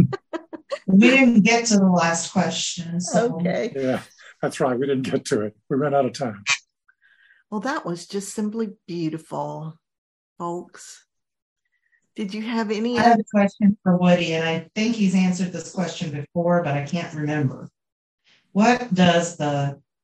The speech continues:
Speaker 1: Latin plaque behind you actually say?
Speaker 3: <laughs> Well, I,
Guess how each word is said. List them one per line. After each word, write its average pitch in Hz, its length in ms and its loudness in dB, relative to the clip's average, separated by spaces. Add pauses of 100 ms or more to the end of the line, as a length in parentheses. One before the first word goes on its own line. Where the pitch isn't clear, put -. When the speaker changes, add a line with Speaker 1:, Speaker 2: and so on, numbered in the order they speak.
(100)
Speaker 1:
Latin 196 540 4
plaque 147 520 -2
behind 180 500 2
you 151 200 -4
actually 147 500 -8
say? 160 640 -6 (320)
Speaker 3:
<laughs> - 80 -12 (1120)
Well, 139 140 -2
I, 160 160 0